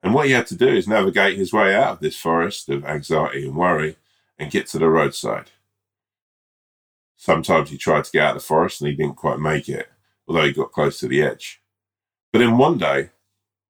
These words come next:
he made it to the edge of the forest. He made it to the roadside. He made it to a house. And he thought, "Oh my God, I feel better.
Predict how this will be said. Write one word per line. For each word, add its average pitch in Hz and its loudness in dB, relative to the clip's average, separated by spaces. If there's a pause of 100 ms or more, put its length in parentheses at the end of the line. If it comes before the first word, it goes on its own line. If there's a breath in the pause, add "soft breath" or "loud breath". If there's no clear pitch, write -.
(120)
he 101 2
made 95 4
it 90 -6
to - -6
the 82 4
edge 80 0
of 73 -4
the - -16
forest. 71 -4
He 76 -4
made 76 0
it 73 0
to - -4
the 73 0
roadside. 73 -2
He 69 -4
made 78 0
it - -6
to 76 -2
a 71 -2
house. - -6 (800)
And 80 0
he 82 0
thought, 78 2
"Oh 165 4
my 92 -2
God, - 0
I - -8
feel 90 0
better. 95 0